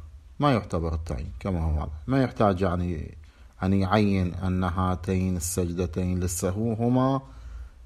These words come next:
للكلام ساهياً، هذا ما يحتاج، لأن ذمته هي اشتغلت بشيء واحد وهو سجدتا السهو، فيأتي بهما بلا حاجة إلى أن يعين ذلك السبب،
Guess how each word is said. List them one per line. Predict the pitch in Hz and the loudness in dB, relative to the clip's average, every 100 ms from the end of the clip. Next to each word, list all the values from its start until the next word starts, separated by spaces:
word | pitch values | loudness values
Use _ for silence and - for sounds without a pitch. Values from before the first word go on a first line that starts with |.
| - - | -10 0
للكلام | 107 123 113 117 104 95 85 | 4 4 2 4 6 4 2
ساهياً، | 85 - 78 73 78 78 - - | -2 0 0 0 -2 -6 -8 -4
هذا | 156 | -2
ما | 156 147 | 0 0
يحتاج، | 101 - 80 - - | 0 -4 -8 -8 -4
لأن | 92 98 | 0 2
ذمته | 104 120 139 131 | 4 2 2 2
هي | 127 120 | 2 2
اشتغلت | - 135 127 117 120 123 - - - - - - - - - - | 2 4 6 6 4 0 -12 -20 -20 -20 -20 -20 -20 -20 -18 -6
بشيء | 101 110 120 120 120 120 - - 139 101 87 | 2 4 6 4 2 -2 0 4 4 4 2
واحد | 82 80 80 80 - - | 2 0 -2 -6 -8 -2
وهو | 104 101 101 113 120 - - | 0 0 0 0 -2 -6 -8
سجدتا | - 104 90 90 90 107 107 107 117 - - 104 | -4 -2 0 0 0 2 2 2 -2 -12 -6 -2
السهو، | - - 101 87 - - - - - - - - - - | 0 2 0 -2 -12 -16 -20 -20 -20 -20 -20 -20 -20 0
فيأتي | 160 170 143 139 | 4 4 2 0
بهما | 110 104 107 110 131 | 0 0 0 0 0
بلا | 170 165 | 4 4
حاجة | 147 143 131 120 113 | 4 4 4 4 4
إلى | 110 101 | 4 4
أن | 101 | 2
يعين | 92 104 110 117 127 101 | 2 2 2 0 -2 2
ذلك | 90 90 92 | 2 2 -2
السبب، | 80 - 69 | -4 -4 -6